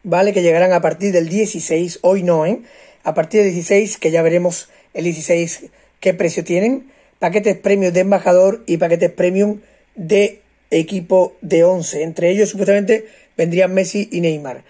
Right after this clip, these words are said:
Chavales, esto sí es pay to win. Esto sí es pay to win. El día dieciséis ya hablaremos más al respecto de los paquetes premium.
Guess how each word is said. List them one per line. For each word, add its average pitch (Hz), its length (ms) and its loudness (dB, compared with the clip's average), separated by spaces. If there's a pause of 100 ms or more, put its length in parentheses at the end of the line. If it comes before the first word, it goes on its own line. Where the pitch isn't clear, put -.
(160)
Chavales, 208 520 2
esto 208 280 0
sí 208 140 -2
es 190 120 0
pay 170 200 -2
to 170 140 -4
win. 120 340 -12 (300)
Esto 214 340 0
sí - 100 -4
es 175 60 -4
pay 175 140 -4
to 170 140 -6
win. 139 240 -12 (320)
El 185 240 0
día 226 160 2
dieciséis 220 640 0 (100)
ya 185 200 0
hablaremos 175 360 2
más 175 280 -4 (100)
al - 140 -2
respecto 185 480 -2
de 185 180 0
los 196 160 -4
paquetes 165 540 -10 (280)
premium. 135 400 -4